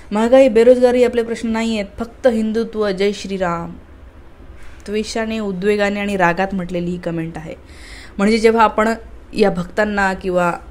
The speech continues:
बीजेपीच्या लोकांना सांगतो ना की हा basic त्रास आहे, तर तेव्हा ते म्हणतात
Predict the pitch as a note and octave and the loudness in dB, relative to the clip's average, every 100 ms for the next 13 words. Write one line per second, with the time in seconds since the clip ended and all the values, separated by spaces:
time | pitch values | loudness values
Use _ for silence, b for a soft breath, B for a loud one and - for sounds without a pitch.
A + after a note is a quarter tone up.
0 | - G3 B3+ B3 B3 A#3 A3 G#3+ G#3+ G3+ | -6 -4 -2 2 2 2 0 -4 -6 -6
1 | G3+ B3 C#4 C4+ G3+ G3+ G3 G3 G3 G3 | -2 -2 0 -2 2 2 4 0 0 -6
2 | F3+ E3+ E3+ E3 E3 F3 F#3 G#3 A3+ B3+ | -4 -4 -4 -6 -4 -4 -4 -4 0 -2
3 | A#3+ A#3+ | -2 -6